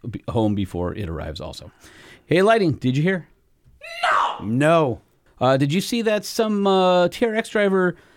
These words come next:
Speaker 1: had their T R X fall off a cliff in Moab?
Speaker 2: No, I actually did not see this.
Speaker 1: So this was, uh, super scary, but, uh, apparently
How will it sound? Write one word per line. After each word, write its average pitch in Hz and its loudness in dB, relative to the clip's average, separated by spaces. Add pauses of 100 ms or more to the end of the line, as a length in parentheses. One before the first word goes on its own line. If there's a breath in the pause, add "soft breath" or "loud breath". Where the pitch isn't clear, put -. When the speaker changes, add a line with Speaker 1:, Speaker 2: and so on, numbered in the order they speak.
(140 soft breath)
Speaker 1:
had 170 0
their 147 2
T 160 -4
R 175 4
X 165 -2
fall 214 0
off 185 2
a 175 2
cliff 196 0
in 151 0
Moab? 147 2 (540)
Speaker 2:
No, 110 -2 (140)
I 110 -4
actually 123 -2
did 117 -4
not 160 0
see 101 -8
this. 78 -10
Speaker 1:
So 135 4
this 135 -2
was, 143 2
uh, 120 2
super 160 -2
scary, 120 2
but, 113 0
uh, 110 4
apparently 123 0